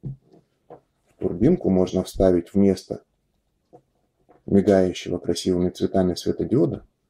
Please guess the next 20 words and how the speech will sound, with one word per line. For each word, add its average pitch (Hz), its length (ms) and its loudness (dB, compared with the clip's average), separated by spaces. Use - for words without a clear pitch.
вот 196 160 0
такой - 460 -2
светодиодик. 131 800 -2
А 92 100 -2
можно 117 360 4
даже 120 200 -4
подключить - 520 -6
вот - 120 -2
такую 147 320 -2
матрицу. - 560 -4
Я 95 160 4
думаю, 98 360 6
будет 95 380 0
здорово, 123 640 0
если 90 400 0
сделать 90 480 4
даже 92 280 0
более 131 480 2
удобный 90 500 0
фонарь. 90 500 -4